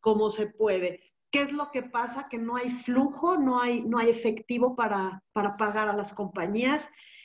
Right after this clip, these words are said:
y eso es en lo que de repente el, el mundo entero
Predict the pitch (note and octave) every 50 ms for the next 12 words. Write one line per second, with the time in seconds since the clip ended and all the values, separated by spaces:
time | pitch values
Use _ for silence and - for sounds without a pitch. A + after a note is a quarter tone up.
0 | - _ - A#3+ C4+ C#4 C4+ C4+ D4 - - C4 A#3+ A3+ A3+ A3 - A#3+ A3+ G#3
1 | A3+ A3 A#3 A3+ A3+ - C4+ C#4 C#4+ C#4 - C#4+ D4 D#4 - - B3 A#3+ A#3+ -
2 | - - A3 A3+ A3+ A3+ C4+ D#4 E4 D#4 C#4+ B3+ A#3+ A#3 - - A#3+ B3 C4 C#4
3 | D4 E4+ - - -